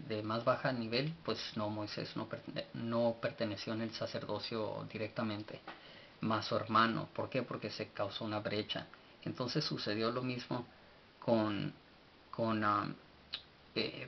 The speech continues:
pues, suponemos con David, pues, porque su hijo no respondió, se casó con muchas mujeres, aumentó mujeres, aumentó en caballos, eh, a la, eh, co-, adoró a otros dioses, o sea, hizo todo lo que no debía de haber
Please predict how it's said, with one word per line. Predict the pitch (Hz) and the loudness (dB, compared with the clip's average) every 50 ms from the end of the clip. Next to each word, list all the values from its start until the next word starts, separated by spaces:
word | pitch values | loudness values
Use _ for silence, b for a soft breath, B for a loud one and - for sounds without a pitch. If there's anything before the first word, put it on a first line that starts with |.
| - | -6
pues, | - - - | -6 -6 -4
suponemos | - - - - 123 117 - 120 113 113 117 127 127 - | -4 -4 -4 -2 -2 -2 0 0 2 2 2 0 0 -2
con | - 117 113 | 0 0 2
David, | 110 104 104 113 156 - - - - | 2 2 2 2 2 0 0 -4 -4
pues, | - 117 113 - - - - | -4 -4 -4 -4 -8 -8 -4
porque | - 117 107 - - 110 107 104 101 104 101 104 101 - - | -2 -2 -2 -2 -2 -2 0 0 0 -2 -2 -4 -6 -6 -4
su | - 117 | 0 0
hijo | 113 110 110 - 127 117 | 0 0 0 0 -2 0
no | 113 110 110 113 113 113 | 0 2 2 2 2 2
respondió, | - 117 110 - - - 104 104 110 107 110 113 120 117 - - - | 0 -2 -4 -4 -6 -4 -4 0 0 2 2 2 2 0 -2 -4 -6
se | - 110 | -6 -4
casó | - 110 - - 120 117 | -2 -2 -2 -2 -4 -4
con | - 117 113 | -4 -2 -2
muchas | 113 117 113 - 120 110 | 0 -2 0 0 -2 -2
mujeres, | 107 101 - - 123 120 123 120 117 - - - - | -2 -2 -2 -2 0 0 0 0 -2 -4 -6 -4 0
aumentó | 120 123 117 113 107 - - 117 | 0 2 2 0 0 0 0 2
mujeres, | 117 120 123 - - 135 120 117 120 113 - - | 2 2 0 -2 0 0 0 0 0 -2 -2 -2
aumentó | 110 110 107 104 104 - - | -2 0 0 -2 -2 -4 -4
en | 110 107 | -4 -2
caballos, | - 123 113 113 113 117 117 117 117 117 - - B B B B B B B B B B - | 0 2 2 4 4 4 4 2 0 -2 -4 -6 B B B B B B B B B B -2
eh, | 104 110 113 113 107 107 104 - 165 - - - - - - - | 0 2 2 2 2 2 0 -2 -4 -8 -12 -18 -20 -16 -4 0
a | 110 113 | 2 2
la, | 113 110 110 107 - - - - | 2 2 0 -2 -2 -6 -10 -8
eh, | - - - - - | -6 -6 -6 -6 -6
co-, | - - - | -8 -4 0
adoró | - 117 117 117 113 113 117 117 | 0 2 2 2 2 4 6 4
a | - | 4
otros | - - 123 120 113 117 | 4 2 -2 -2 -2 -2
dioses, | 117 117 117 117 - - 123 - 123 | 0 0 0 0 0 -2 -6 -6 -6
o | 113 | -4
sea, | - 127 127 | -2 0 0
hizo | 131 131 - 156 147 | 0 0 0 -2 -2
todo | - 139 135 139 135 | 2 2 2 4 4
lo | 127 113 | 2 0
que | - 110 | -2 -2
no | 110 113 117 | -2 0 0
debía | 120 120 117 120 120 117 | 0 0 0 0 0 0
de | 113 110 | 0 0
haber | 113 113 113 - | -2 -2 -4 -6